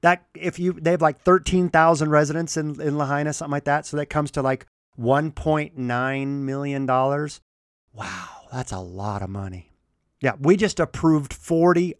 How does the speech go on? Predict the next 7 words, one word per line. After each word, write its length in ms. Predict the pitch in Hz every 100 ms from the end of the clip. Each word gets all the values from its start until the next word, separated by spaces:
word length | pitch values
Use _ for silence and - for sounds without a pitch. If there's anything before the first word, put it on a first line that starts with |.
| - 98
billion 680 | 92 151 170 147 104 92 104 _ _ _ _ 113
more 240 | 123 147
dollars 500 | 120 98 95 101 107
to 120 | -
go 180 | 104 120
to 60 | 110
Ukraine. 720 | 107 101 - 120 107 95